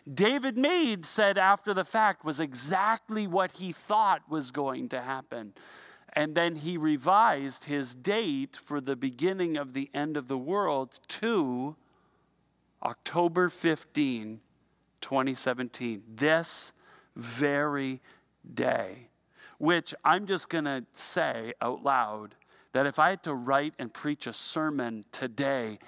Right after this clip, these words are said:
and then the world ends later today, I'm gonna be super ticked that I did all that work for nothing, right?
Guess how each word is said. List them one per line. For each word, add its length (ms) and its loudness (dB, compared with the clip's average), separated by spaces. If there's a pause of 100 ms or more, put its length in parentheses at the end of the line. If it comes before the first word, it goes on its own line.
and 140 -2
then 120 0
the 80 0
world 400 4
ends 380 0
later 320 2
today, 480 -2 (320)
I'm 120 0
gonna 200 2
be 160 -4
super 840 -2
ticked 500 -4 (260)
that 120 4
I 100 6
did 160 -2
all 120 4
that 140 2
work 220 -2
for 140 -6
nothing, 420 -2
right? 240 0